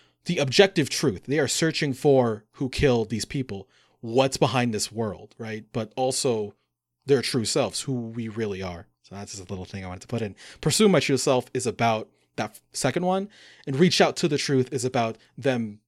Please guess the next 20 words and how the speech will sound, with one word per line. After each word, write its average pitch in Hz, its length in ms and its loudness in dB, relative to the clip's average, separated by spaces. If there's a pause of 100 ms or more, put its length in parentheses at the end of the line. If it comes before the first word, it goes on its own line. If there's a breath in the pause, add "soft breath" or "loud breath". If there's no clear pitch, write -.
(140)
f-, - 240 -20
the 127 120 -2
investigation. 107 760 -4 (260)
So, 90 340 -14 (680)
and 147 240 -8 (240)
I 135 60 -6
don't 202 80 -2
know, 202 80 2
there's 139 140 -2
something 151 260 -2 (140)
really 190 400 2
catchy, 101 680 -8
I 110 140 -6
find, 101 400 -6 (220 soft breath)
with 131 160 -8
Reach 107 180 -4
Out 104 140 -8
to 104 80 -10
the 98 100 -12
Truth. 92 400 -12